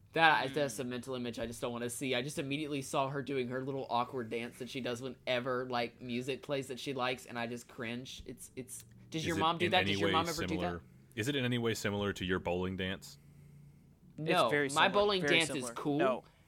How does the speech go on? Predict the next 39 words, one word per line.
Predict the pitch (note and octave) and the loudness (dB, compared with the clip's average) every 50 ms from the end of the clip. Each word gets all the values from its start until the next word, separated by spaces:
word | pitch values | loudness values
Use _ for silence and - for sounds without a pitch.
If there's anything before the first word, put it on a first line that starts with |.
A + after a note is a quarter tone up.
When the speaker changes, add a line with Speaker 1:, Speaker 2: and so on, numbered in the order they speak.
| - - - | -20 -8 -4
Speaker 1:
And | D3 C#3 C3 - | -2 -2 -2 -2
fuck | - - E3+ E3+ E3 - - | 2 4 4 4 4 2 -2
you | D#3 D#3 E3 F3+ G3 | 0 2 2 2 2
if | E3+ D#3+ - | 0 -2 0
you | - D3+ | 0 0
don't | C#3+ D3+ C3+ C#3+ C3+ | 2 2 2 2 0
think | - D#3+ D#3+ D#3 E3 | -2 -4 -4 -2 -2
it | E3+ D#3+ | 0 0
is. | D#3 E3 F#3+ F#3 | 2 0 0 0
I | E3+ C#3 C3+ | 0 0 0
live | C3 C3 C3+ C3 | 0 0 -2 -2
my | C#3 C3+ C3 | -2 -2 -2
life. | B2+ B2+ B2+ C#3+ D3 - | 0 0 0 0 0 -2
My | D3 D3+ D3 D3+ | 0 2 2 2
mom | D#3+ E3 E3 E3 D#3 | 2 2 0 0 0
does, | D3+ D#3+ D#3 - | 0 -2 0 2
like, | D3+ B3+ C#4+ | 2 2 4
Speaker 2:
No, | A3 D3 | 4 2
Speaker 1:
a | A2+ | 2
swing | - D3 D3 C#3+ | 0 0 6 8
Speaker 2:
my, | F#3 G#3 G#3 | 8 8 8
Speaker 1:
dance. | C3 A#2 G#2+ G#2 - | 6 2 -2 2 4
Speaker 2:
Toby, | G#3+ A3 G3 E3+ C#3 - - - | 4 6 6 4 0 -2 -4 -2
Toby, | - G3 G#3 G3 D#3+ | 0 2 2 2 0
mom | C#3+ C#3+ D#3 E3 F#3+ G#3+ G3 | 0 2 4 4 4 4 2
thinks | - G3 F#3 - - | -2 -6 -6 -6 -6
her | F3+ F#3 | -6 -4
dance | F3 E3+ D#3 C#3 - | -4 -4 -6 -6 -8
is | C3 B2 - | -12 -14 -12
cool. | - - B2 A#2 - - - - - - - - - - - - - - | -10 -10 -10 -10 -10 -16 -20 -20 -20 -20 -20 -20 -20 -20 -20 -20 -12 -4
Speaker 1:
No, | G#3+ A#3 | -2 -2
but | A#3 A#3 G#3+ G3+ | 0 0 0 4
mom | G#3 A3+ A#3+ | 4 4 4
only | B3+ B3 B3 A#3+ | 2 0 -2 0
knows | A3 A3 A3 F#3+ | 0 0 -2 0
the | F3 F#3+ | -2 -4
one | E3 D3+ E3 F3 F#3+ F#3 | -4 -2 -2 -2 -2 -2
swing | - - - D#3+ D#3+ E3 F3 D#3+ | -4 -4 -4 -4 -4 -4 -4 -4
dance, | C3 A#2 G#2+ G2+ F#2+ - - - - | -4 -4 -4 -4 -8 -12 -12 -14 -14